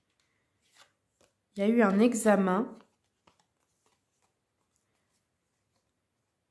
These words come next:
Hop. Il y a la peur de rater un examen, j'ai l'impression.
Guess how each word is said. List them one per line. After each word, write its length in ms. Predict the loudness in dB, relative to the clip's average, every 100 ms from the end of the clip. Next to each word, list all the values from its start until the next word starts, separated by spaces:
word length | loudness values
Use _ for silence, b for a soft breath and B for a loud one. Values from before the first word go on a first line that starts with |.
| _
Hop. 220 | -8 -8 -10 _ -20 -20 _ _ _ _ _ _ _
Il 60 | 0
y 40 |
a 40 | 4
la 120 | 4
peur 320 | 6 4 4
de 100 | 0
rater 360 | 0 -2 -2 -2
un 140 | 0
examen, 520 | 0 0 -2 -2 -4
j'ai 140 | -6 -6
l'impression. 580 | -6 -8 -14 -14 -14